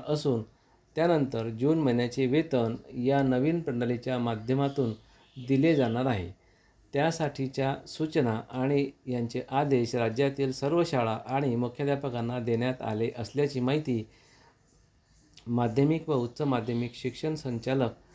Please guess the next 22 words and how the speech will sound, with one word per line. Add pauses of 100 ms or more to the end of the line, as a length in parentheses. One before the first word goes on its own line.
(220)
डॉक्टर
श्रीराम
पांझळे (100)
यांनी
दिली. (960)
गैरप्रकारांना
बसणार
चाप. (420)
संच
मान्यतेच्या
माध्यमातून (560)
शिक्षकांना
शालार्थ
प्रणालीमार्फत
वेतन
अदा
केले
जात
होते. (500)
माहिती
वेगवेगळ्या
स्तरावर